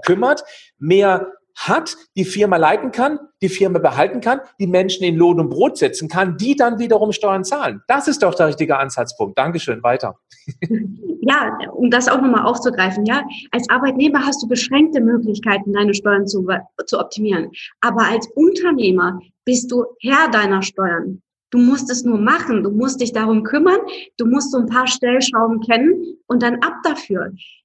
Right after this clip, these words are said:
Speaker 2: Der Staat möchte Unternehmer unterstützen,
Speaker 1: Mhm.
Speaker 2: weil Arbeitsplätze geschaffen werden.
Speaker 1: Ja.
Speaker 2: Und ich glaube auch, in dieser Corona-Krise werden Unternehmer weiterhin besser durch die Welt kommen, weil wenn die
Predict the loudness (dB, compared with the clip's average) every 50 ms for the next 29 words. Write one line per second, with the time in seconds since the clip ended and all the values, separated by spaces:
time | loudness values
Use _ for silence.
0 | _ _ 0 0 2 2 0 2 2 4 4 4 2 2 2 4 4 4 2 0
1 | 0 -2 -2 -2 2 2 2 2 2 0 -2 -2 0 0 2 2 4 4 4 4
2 | 4 2 2 0 -2 -6 -10 -14 -20 _ _ _ _ _ _ _ _ _ _ _
3 | _ -2 0 2 2 2 2 0 -2 -4 -6 -2 0 0 0 0 -4 -8 -4 -4
4 | -4 -4 -6 -12 -20 _ -2 0 2 2 2 2 0 -2 0 0 2 2 2 0
5 | -2 -2 -6 -4 -2 -2 -2 -2 -6 -8 -6 -6 -4 -4 -4 -4 -4 -4 -4 -2
6 | -2 -2 -4 -4 -8 -10 -12 -14 -20 -18 -18 -6 -4 -2 -2 -2 -2 0 2 2
7 | 2 2 2 0 2 2 2 2 2 0 0 -4 -12 -14 -6 -4 -2 0 0 2
8 | 0 0 0 0 -2 -2 0 2 2 4 4 4 4 2 -2 -4 -2 -2 0 0
9 | 0 0 2 0 0 -2 -2 -2 0 2 2 2 2 0 0 0 0 2 2 0
10 | 0 2 0 0 0 2 2 0 0 2 2 2 2 2 0 0 -10 -16 _ _
11 | _ 0 0 0 0 0 -2 -2 -2 0 -2 -2 -2 -4 -4 -2 0 2 2 0
12 | 0 -4 -4 -2 2 4 4 2 2 0 -6 -12 -18 _ _ -10 -8 -2 2 2
13 | 4 6 4 4 4 2 -4 -6 -4 -2 0 2 2 0 -2 -8 _ _ 0 2
14 | 2 2 0 -2